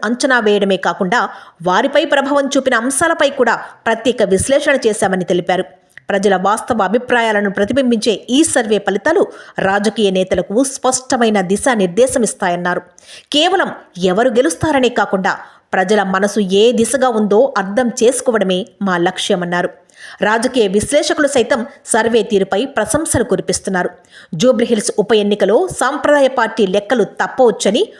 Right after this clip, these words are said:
మహిళా ఓటర్లు, యువత తీర్పు ఈసారి ఫలితాలపై ప్రధాన ప్రభావం చూపవచ్చని పేర్కొంటున్నారు. స్వేచ్ఛ మీడియా, పీసీఎస్ సంస్థ సర్వే ఫలితాలు ఇప్పుడు సోషల్ మీడియాలో పెద్ద చర్చకు దారితీస్తున్నాయి.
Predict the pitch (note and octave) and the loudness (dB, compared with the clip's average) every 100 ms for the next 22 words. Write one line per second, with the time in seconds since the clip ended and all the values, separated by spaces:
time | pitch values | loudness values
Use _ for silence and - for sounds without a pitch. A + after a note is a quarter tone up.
0 | - - G3+ G#3 G#3 F#3 G3+ G3+ G#3 G#3+ | -18 -4 -2 0 0 2 0 2 2 2
1 | F4 - F3+ G3+ B3+ A#3+ - B3+ C#4+ C4+ | 0 -4 0 2 2 0 0 0 0 -2
2 | - - - C4 - F4 F4 D4 F4 D#4+ | -4 -8 0 0 2 0 0 -2 0 0
3 | C4 D4 - G3 F#3+ A#3 C4+ C4 F#3+ F3 | 0 -2 0 -2 0 -2 -2 0 -2 -2
4 | C4 D4 B3+ A3+ G3+ G3 F#3+ G3 - F#3 | -2 -2 0 0 0 0 -2 -2 0 -2
5 | F#3 F#3 F3 F3+ F3 - _ _ - - | 0 -4 -4 -2 -4 -6 _ _ -20 -12
6 | - - D4 D#4 F4 C#4 A#3 G#3+ G#3+ F4 | -4 0 0 0 0 2 2 4 0 0
7 | - C4+ C4+ A3+ G#3+ G#3+ G#3 - G#3 - | 0 0 2 0 0 -2 -2 -2 -2 0
8 | F#3+ G3+ F#3+ F#3+ A#3 D4 - - - F#3+ | 0 0 0 -2 0 0 -2 -6 -8 -2
9 | G3+ F3 - - - C4+ D4+ A#3 G#3+ G3 | -2 -2 -8 -2 2 2 2 0 2 2
10 | F#3+ F#3 D#4 - A3 F#3 G3 F#3 - G#3 | 2 2 0 -2 -2 -2 -2 -2 0 -2
11 | G#3 C4 A3+ F#3 F3+ F#3 E3+ G3+ F#3 | 0 -2 0 0 0 -4 -4 -2 -2